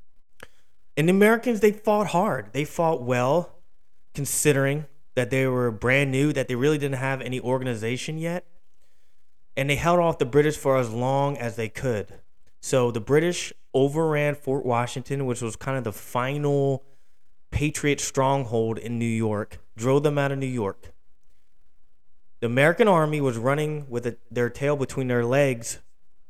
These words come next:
through New York. The Brit-, the Brits chased them into New Jersey, right? So from New York into New Jersey.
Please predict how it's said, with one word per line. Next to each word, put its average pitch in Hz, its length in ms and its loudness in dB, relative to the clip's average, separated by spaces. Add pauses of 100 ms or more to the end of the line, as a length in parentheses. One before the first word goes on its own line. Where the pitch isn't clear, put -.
through 156 260 6
New 202 120 8
York. 147 540 6 (260)
The 107 60 -2
Brit-, 135 340 2 (180)
the 120 80 -2
Brits 147 320 2 (280)
chased 156 400 -2
them 131 260 2
into 143 260 -2
New 123 180 0
Jersey, 113 440 -2 (340)
right? 104 220 -6 (220)
So 120 160 0
from 160 260 2
New 170 80 2
York 170 500 4 (320)
into 135 280 -4
New 127 160 -2
Jersey. 101 480 -2